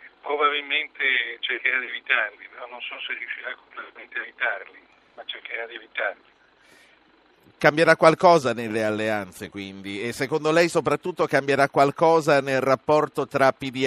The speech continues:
Speaker 2: L e governo? Il P D L ha più volte ripetuto, sentiremo più tardi anche Osvaldo Napoli, eh, di essere stato penalizzato dall'appoggio dato al governo Monti alle misure di rigore.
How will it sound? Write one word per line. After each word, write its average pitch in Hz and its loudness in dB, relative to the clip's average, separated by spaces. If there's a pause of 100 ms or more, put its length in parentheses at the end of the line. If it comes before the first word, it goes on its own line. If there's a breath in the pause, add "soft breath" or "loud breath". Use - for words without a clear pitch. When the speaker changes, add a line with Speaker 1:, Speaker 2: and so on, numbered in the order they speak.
Speaker 2:
L 131 2
e 123 0
governo? 123 0
Il 110 -8
P 123 -8
D 131 0
L 131 -2
ha 123 0
più 120 -8
volte 117 -6
ripetuto, 123 -8
sentiremo 110 -8 (360 loud breath)
più 123 -10
tardi 123 4
anche 120 -2
Osvaldo 120 -2
Napoli, 131 -4
eh, 120 -6
di 123 -6
essere 123 -4
stato 120 -4
penalizzato 120 -6
dall'appoggio 110 -4
dato 107 -4
al 104 -6
governo 104 -8
Monti 107 -10
alle 101 -6
misure 98 -10
di 92 -16
rigore. 101 -10